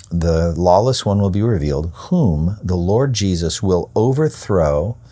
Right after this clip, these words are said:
with the breath of his mouth and destroy by the splendor of his coming. So what I get out of that, now in Revelation nineteen, the image is of Christ riding on a, uh, on a, uh, charger for war, a horse, and leading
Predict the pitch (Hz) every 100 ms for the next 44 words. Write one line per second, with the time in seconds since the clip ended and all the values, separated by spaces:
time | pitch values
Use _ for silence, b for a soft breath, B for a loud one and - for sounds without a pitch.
0 | B B 107 87 95 80 87 104 113 117
1 | 117 98 78 73 71 110 - - - b
2 | b - 98 87 90 - - 143 95 65
3 | 90 110 B B 101 90 95 - 104 104
4 | 110 117 117 - 175 - - - - -
5 | _ - - - B B B B B -
6 | 101 87 85 - - 95 156 185 95 82
7 | 73 73 76 90 95 101 123 104 90 87
8 | 80 78 78 76 76 76 73 73 87 78
9 | - 85 82 - 82 80 85 87 85 85
10 | 85 87 85 85 87 82 82 82 80 -
11 | 92 87 85 87 - - - - 80 85
12 | 90 90 - 98 85 85 87 90 - 87
13 | 90 - - - 85 82 87 85 87 95
14 | 90